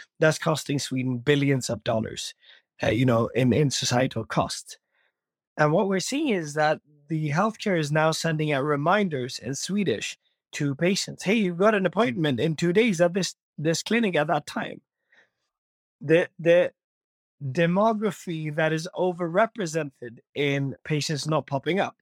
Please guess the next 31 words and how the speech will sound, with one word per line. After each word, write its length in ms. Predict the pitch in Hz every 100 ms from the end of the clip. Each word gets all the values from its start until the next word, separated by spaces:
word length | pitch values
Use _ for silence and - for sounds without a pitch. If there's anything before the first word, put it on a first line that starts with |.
| -
is 180 | 165 170
the 60 |
non-speak-, 800 | 175 170 165 - - 240 - 214
non-Swedish 800 | 180 175 175 175 - 226 254 202
speaking 340 | - 170 160
demography, 580 | 147 160 220 165 - 104 - - _ _ _ _ _
'cause 320 | - 208 202 190
there's 400 | 208 208 196 202
no 180 | 202 220
easy 340 | 220 226 240
way 220 | 208 185
to 320 | 175 175 165 139
understanding 760 | 156 156 - 165 156 160 156
what 180 | 151 139
that 180 | 143 139
text 240 | 139 -
says. 320 | 143 165 127 - _ _
There's 300 | 165 185 185
no 220 | 185 196 -
easy 320 | 202 226 226
way 180 | 196 175
of 120 | 151
canceling, 580 | - 202 285 - 143 135
calling 360 | - 165 190
in 120 | 196 185
and 100 | 156
saying, 280 | 165 156 - _ _ -
"I 120 | 160
won't 220 | 170 147
be 120 | 160
coming." 460 | 190 220 - -